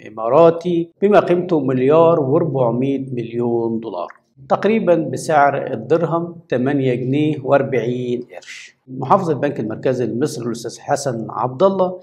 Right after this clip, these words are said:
أكد إن الاتفاقية بتعزز العلاقات ما بين الإمارات ومصر، وتيسر زيادة حجم التبادل التجاري،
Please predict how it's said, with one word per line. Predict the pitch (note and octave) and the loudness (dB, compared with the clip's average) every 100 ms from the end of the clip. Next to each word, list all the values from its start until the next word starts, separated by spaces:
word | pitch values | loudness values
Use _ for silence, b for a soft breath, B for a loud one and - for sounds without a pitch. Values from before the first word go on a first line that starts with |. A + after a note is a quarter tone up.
| B B B | B B B
أكد | A3+ A3+ F3 C#3+ | 2 4 2 2
إن | D3 D#3 | 2 4
الاتفاقية | C3 A2+ C3+ A#2+ A2+ F3+ F#3+ | 2 0 -4 -6 0 4 4
بتعزز | C3 B2 C#3 G3 F3 B2+ | 4 2 4 4 2 -4
العلاقات | B2+ A2+ A2+ A#2 - D3 C#3+ | -2 -2 -2 0 6 6 4
ما | A#2+ | -2
بين | A#2 C3+ C3 | -2 0 0
الإمارات | A2+ G2+ A2 A#2 B2+ B2 - | -2 -4 -6 0 2 2 0
ومصر، | A2+ B2+ F#3 - - _ _ - | -2 2 2 0 -14 _ _ -10
وتيسر | - E4 C4 - E3 | 4 8 8 8 4
زيادة | C3 C#3 D3+ C3 - | 4 4 4 4 0
حجم | D3+ B2 A#2 | 0 2 -2
التبادل | A#2 B2 C#3 C#3+ B2 A2+ | 0 0 2 2 0 -4
التجاري، | G#2+ - A#2 D#3+ G3 G3+ G3+ G3 | -4 -4 4 6 8 4 2 -4